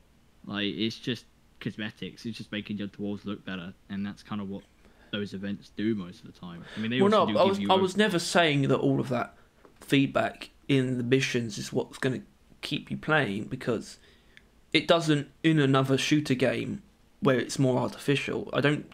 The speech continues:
Speaker 2: want to keep playing just because I'm seeing the numbers, and I don't necessarily want to keep playing just because it feels good to shoot a bug. I just think D L G does that better than most games because it's just,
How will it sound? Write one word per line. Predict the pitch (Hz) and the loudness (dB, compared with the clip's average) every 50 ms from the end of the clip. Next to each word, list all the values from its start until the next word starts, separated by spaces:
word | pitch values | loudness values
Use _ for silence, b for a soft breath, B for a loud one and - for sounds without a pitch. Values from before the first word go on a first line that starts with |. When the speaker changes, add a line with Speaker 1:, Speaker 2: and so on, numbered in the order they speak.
| - _ - | -18 _ -6
Speaker 2:
want | 151 143 - | -6 -4 -4
to | - | -6
keep | - - 156 151 - | -2 -2 -2 -2 0
playing | - 143 135 135 131 | 2 2 2 2 2
just | 131 143 135 | 0 0 0
because | 143 135 - 135 127 | 0 2 2 0 0
I'm | 127 131 | 0 -2
seeing | 135 - - - 139 135 131 120 113 120 B B B B B B | -2 -2 0 2 4 4 2 0 -2 -6 B B B B B B
the | 131 131 | 0 2
numbers, | 127 131 143 147 - 123 113 120 - - - - b b b b b b b b b b b - | 2 4 4 4 2 2 0 0 -2 -6 -10 -14 b b b b b b b b b b b 2
and | 147 | 2
I | 143 | 4
don't | 143 139 156 156 - 147 | 4 4 2 2 4 2
necessarily | 143 135 - - 139 131 | 0 0 2 2 2 2
want | 131 131 131 - | 2 0 -2 -4
to | - | -8
keep | - - 127 - | -8 -8 -8 -6
playing | - - 127 127 123 123 120 | 0 0 2 2 2 0 -2
just | - 131 - - | -4 -6 -2 -2
because | 135 135 - 123 | -2 -2 -2 -6
it | 127 - - - | -6 -8 -2 0
feels | 135 131 123 123 | 0 0 0 -2
good | - - 131 127 131 | 2 2 2 2 2
to | - | -4
shoot | - - - 131 - | -2 0 0 0 -2
a | 139 | -2
bug. | - 147 135 117 107 - - b b b b b b b b b b b _ _ _ _ _ | -2 -2 -2 -2 -4 -10 -16 b b b b b b b b b b b _ _ _ _ _
I | 147 143 | 2 4
just | 139 147 143 - | 4 2 2 2
think | - 147 135 - | 0 0 2 4
D | 143 139 | 4 4
L | 135 | 4
G | 131 135 135 127 | 4 4 2 2
does | 127 127 123 123 | 4 0 0 0
that | - 127 110 - - | -4 -6 -6 0 0
better | 143 131 131 - - 101 98 104 - _ _ _ - | 0 0 0 -4 -6 -6 -6 -8 -10 _ _ _ -2
than | - 139 131 | 0 0 0
most | 123 120 110 - - | -2 -4 -6 -4 -2
games | - 135 123 107 104 104 - - - - - | 0 0 0 -2 -4 -8 -10 -12 -16 -16 -14
because | - - - - 127 - | -12 -10 -6 -6 -6 -6
it's | 107 101 - - | -6 -10 -10 -12
just, | - - - - | -12 -12 -12 -12